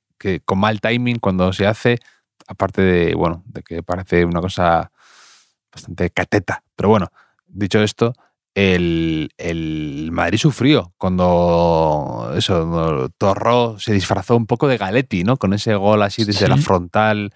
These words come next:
Speaker 1: eh, cruzado, que el portero se estira y no llega. Y ahí se puso un poco la cosa complicada para el, para el Madrid, pero es verdad que el, lo,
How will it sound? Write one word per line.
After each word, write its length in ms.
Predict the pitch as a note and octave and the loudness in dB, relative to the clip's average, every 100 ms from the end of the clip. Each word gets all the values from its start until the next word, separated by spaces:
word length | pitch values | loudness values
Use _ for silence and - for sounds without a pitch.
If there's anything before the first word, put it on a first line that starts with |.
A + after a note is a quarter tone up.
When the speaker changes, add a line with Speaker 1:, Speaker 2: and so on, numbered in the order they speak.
| - - - _ | -16 -20 -20 _
Speaker 1:
eh, 80 | - | -6
cruzado, 560 | - F#2+ F2+ A2 A2 G2+ | 0 0 2 2 2 0
que 80 | |
el 40 | F#2+ | -4
portero 300 | - A2+ G#2+ | -2 0 0
se 120 | G#2 | -2
estira 440 | - - B2 A#2 | -4 0 2 4
y 40 | G#2+ | 2
no 100 | G#2 | 0
llega. 380 | A2 A#2 B2 - _ - - _ _ - | 2 2 0 -4 _ -20 -20 _ _ -2
Y 400 | G2 F#2 F2+ E2+ | 2 2 2 0
ahí 380 | F#2 A#2 D3 | 2 2 2
se 120 | D#3+ A#2 | -2 -4
puso 340 | A#2 - C#3 | -2 2 2
un 120 | C3 | 0
poco 220 | A#2 A#2+ B2+ | -2 0 2
la 160 | G#2+ | 2
cosa 1080 | G#2+ - G2+ F#2 F2+ E2+ E2 D#2+ E2 E2 E2 | -2 0 2 4 4 2 0 -2 -4 -6 -8
complicada 580 | - F2+ F2+ - A2 G2 | -8 -8 -6 -2 2 2
para 300 | E2+ D#2+ E2 | 0 0 0
el, 440 | E2 E2 E2 - - | -2 -4 -8 -10 -6
para 120 | F#2+ | -2
el 40 | F#2 | 0
Madrid, 220 | F2+ G2+ | 2 2
pero 140 | F#2+ F#2 | 2 0
es 80 | |
verdad 240 | B2+ C#3 D3+ | 0 0 -2
que 160 | A#2+ G2 | -2 0
el, 320 | E2+ - | -2 -2
lo, 80 | F#2 | -2